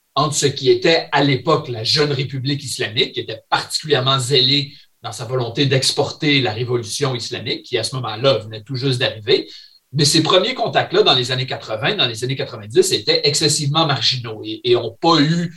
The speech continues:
d'impact, là. Il y a, il y a personne qui a pu démontrer un impact concret sur l'émergence des Houthis.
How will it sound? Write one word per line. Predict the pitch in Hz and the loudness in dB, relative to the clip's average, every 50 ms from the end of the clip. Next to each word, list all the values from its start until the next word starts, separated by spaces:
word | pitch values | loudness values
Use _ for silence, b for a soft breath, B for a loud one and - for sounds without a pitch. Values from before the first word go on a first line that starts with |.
| B B B _ - | B B B _ -4
d'impact, | 120 151 135 120 - - 131 - - - 127 | 0 0 0 2 2 2 2 0 0 -4 -8
là. | 107 104 | -8 -6
Il | 104 | -6
y | 110 120 | -8 -10
a, | - | -10
il | 104 | -10
y | 107 - | -12 -12
a | - | -8
personne | - 143 - - - 170 170 165 | -8 -6 -4 -2 0 0 0 0
qui | 139 - | 0 0
a | 127 | -2
pu | - - 135 | -2 -2 -6
démontrer | 131 123 113 135 170 170 160 147 135 131 127 110 - - 139 160 156 | -6 -4 4 6 6 6 8 6 4 2 0 -2 -2 -2 0 2 2
un | 135 117 113 120 | 2 0 -2 -2
impact | 131 135 135 - - - 135 139 139 - - - - _ _ _ _ _ _ _ | -2 -2 -2 -2 0 2 2 2 2 0 -8 -18 -20 _ _ _ _ _ _ _
concret | - 160 143 131 110 - 131 139 147 143 | -2 0 0 0 -2 -2 0 0 2 2
sur | 139 - - - 143 139 131 120 | 2 0 -2 -2 -2 -2 -2 -2
l'émergence | 123 120 139 143 135 131 123 - - 127 131 131 127 117 | -2 -2 -2 0 0 0 -2 -4 -2 -2 0 0 -2 -4
des | 123 120 | -8 -12
Houthis. | 107 104 107 - - 110 101 - - - | -12 -14 -18 -16 -14 -14 -12 -12 -12 -14